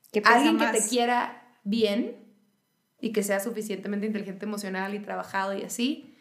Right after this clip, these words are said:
Speaker 2: no va a hacer nada con la intención de lastimarte. Alguien que sea tóxico, identifica tus, tus áreas vulnerables, identifica qué te duele y qué te lastima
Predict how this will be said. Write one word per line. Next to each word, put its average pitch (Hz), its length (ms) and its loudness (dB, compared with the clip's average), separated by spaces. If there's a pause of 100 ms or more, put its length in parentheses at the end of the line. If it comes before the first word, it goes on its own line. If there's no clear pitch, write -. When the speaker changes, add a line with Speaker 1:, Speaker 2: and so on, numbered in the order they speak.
(220)
Speaker 2:
no 214 120 2
va 220 60 4
a 220 40 2
hacer 214 200 0
nada 214 300 -2
con 214 100 -4
la 196 60 -6
intención 175 340 -12
de 175 80 -12
lastimarte. - 560 -14 (840)
Alguien 214 440 4
que 202 100 -4
sea 180 260 -6
tóxico, - 680 -8 (160)
identifica 226 720 2
tus, 208 400 -2 (1800)
tus 226 180 4
áreas 226 320 4
vulnerables, 220 640 0
identifica 214 540 -4
qué 220 100 -6
te 220 160 -6
duele 214 320 -2
y 220 60 -10
qué 214 80 -8
te - 140 -8
lastima 302 600 -4